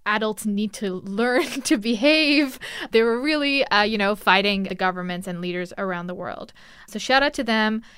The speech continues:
You can get more coverage of that, obviously, at National Observer and anywhere where there is internet.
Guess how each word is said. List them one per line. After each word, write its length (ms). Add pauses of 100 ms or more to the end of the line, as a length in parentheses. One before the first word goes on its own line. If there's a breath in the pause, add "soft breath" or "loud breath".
(100)
You 120
can 340
get 320
more 180
coverage 280
of 120
that, 220
obviously, 380
at 140
National 320
Observer 600
and 380
anywhere 440
where 160
there 160
is 120
internet. 540